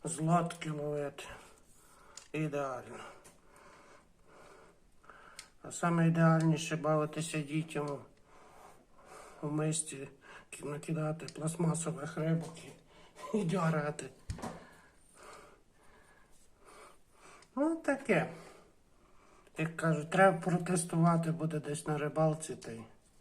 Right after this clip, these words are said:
тоді можна буде говорити за якість і за те все. Так.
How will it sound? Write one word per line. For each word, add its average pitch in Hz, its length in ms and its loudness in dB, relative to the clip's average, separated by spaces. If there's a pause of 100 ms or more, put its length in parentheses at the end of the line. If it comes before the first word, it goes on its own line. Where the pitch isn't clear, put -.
(380)
тоді 139 260 -6
можна 139 320 -4
буде 127 260 -8
говорити 135 680 -8 (220)
за 131 100 -8
якість 156 540 -2
і 123 120 -10
за 117 160 -14
те - 140 -14
все. 110 280 -12 (920)
Так. 127 360 -8